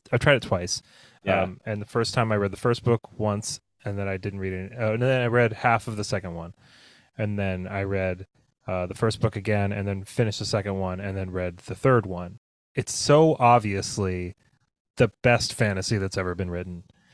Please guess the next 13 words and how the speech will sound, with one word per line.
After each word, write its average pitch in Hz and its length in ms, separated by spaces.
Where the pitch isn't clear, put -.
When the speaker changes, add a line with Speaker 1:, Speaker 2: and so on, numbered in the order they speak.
Speaker 1:
Like, 120 100
it's 127 120
so 156 320
obviously 113 960
the, 107 560
and 131 120
by 147 120
best, 135 300
what 135 120
I 120 60
mean 110 200
is, 98 180
like, 95 240